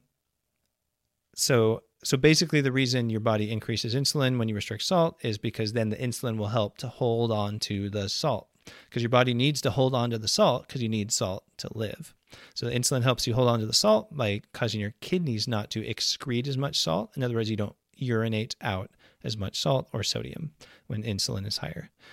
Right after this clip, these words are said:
Um, he, he talks a little bit about diuretic medications, um, how those also contribute to insulin resistance for the same reason,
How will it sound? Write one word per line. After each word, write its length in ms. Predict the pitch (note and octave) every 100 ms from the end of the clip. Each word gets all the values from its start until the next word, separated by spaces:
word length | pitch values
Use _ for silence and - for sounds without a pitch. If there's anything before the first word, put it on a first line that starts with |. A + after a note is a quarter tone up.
| - - _
Um, 240 | D3 D3+ D#3
he, 140 | G3
he 160 | E3 F3
talks 240 | F3+ E3+
a 40 | F3+
little 160 | E3
bit 100 | E3
about 220 | D3 B2+
diuretic 480 | B2+ C3 B2+ C3+ B2+
medications, 1080 | C3 A2 - D#3+ D#3+ - D#3+ D#3 D#3 D#3 -
um, 380 | - B2 B2 -
how 180 | - A#2+
those 500 | A#2 A#2 A#2+ A#2+ - -
also 280 | B2+ A#2 C3
contribute 440 | C3+ C3 C3+ B2+
to 100 | D3+
insulin 320 | C#3 - D3
resistance 480 | C3 B2 B2 C#3 B2
for 100 | -
the 100 | A2+
same 320 | - A#2+ A2+
reason, 420 | A#2 C3+ C#3 D#3